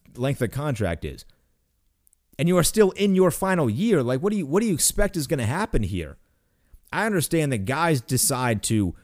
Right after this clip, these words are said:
to hold out and they decide to want another contract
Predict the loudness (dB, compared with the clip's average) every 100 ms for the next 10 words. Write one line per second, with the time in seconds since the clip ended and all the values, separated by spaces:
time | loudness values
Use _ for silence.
0 | _ _ _ _ _ -4 -2 0 0 2
1 | 0 -2 -4 -6 -2 -2 0 -2 0 -2
2 | -2 -4 -2 0 0 -2 -2 -2 -4 -4
3 | -4 -2 -4 -4